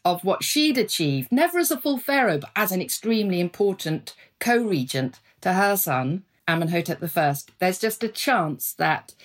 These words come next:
she was, uh, sitting with Hatshepsut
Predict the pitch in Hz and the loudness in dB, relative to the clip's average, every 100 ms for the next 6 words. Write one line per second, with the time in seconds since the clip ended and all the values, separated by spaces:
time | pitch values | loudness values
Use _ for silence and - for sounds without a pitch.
0 | - - - 214 202 185 175 - 170 160 | -20 -6 -2 0 2 2 0 0 0 2
1 | 156 - _ _ _ _ _ - - 226 | 0 -6 _ _ _ _ _ -8 0 0
2 | - 175 175 170 175 170 165 - - 214 | 2 0 2 2 2 2 -2 -6 -4 -2
3 | - - 151 - 170 160 156 - - | 0 -2 -2 -2 0 0 -2 -8 -16